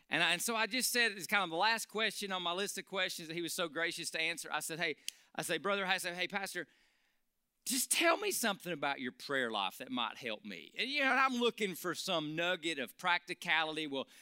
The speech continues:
do this on Monday and this on Thursday and, you know, this, that, and the other. And I'm ready. And, and he didn't say anything like that. He looked at me, and here's the phrase, and I've never forgotten it. It's in my notes. He said, "Matt,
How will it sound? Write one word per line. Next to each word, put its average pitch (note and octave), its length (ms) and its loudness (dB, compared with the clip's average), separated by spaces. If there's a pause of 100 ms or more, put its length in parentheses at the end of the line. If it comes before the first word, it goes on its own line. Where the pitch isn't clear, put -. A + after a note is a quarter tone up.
(120)
do E3+ 140 2
this F3+ 260 0
on E3 160 2
Monday D#3+ 460 0
and C3 100 0
this - 180 0
on D#3+ 160 -2
Thursday D#3+ 640 -2
and, A2+ 100 0 (220)
you D#3 100 -2
know, E3 100 4
this, E3+ 220 0
that, E3 180 6
and D#3+ 100 -6
the E3 80 0
other. D#3+ 180 2
And D#3 80 2
I'm D#3+ 160 0
ready. D#3+ 300 0
And, F3 180 0
and F3+ 80 2
he G#3+ 160 2
didn't A3+ 260 -2
say G#3 320 2
anything A#3+ 440 0
like G3+ 240 2
that. C3+ 220 2
He D#3+ 100 -2
looked A#3 320 -2
at A#3+ 100 0
me, F#3 320 2 (300)
and C#3+ 160 -2
here's A3+ 320 2
the G#3+ 120 -2
phrase, F#3+ 440 2
and D#3+ 80 -2
I've C3+ 80 2
never G#3 400 2
forgotten G3+ 540 0
it. F3 80 -2
It's C3+ 160 -2
in A3+ 100 0
my A3+ 160 0
notes. F#3+ 540 -2 (180)
He E3+ 140 0
said, D3+ 260 2
"Matt, F#3 460 2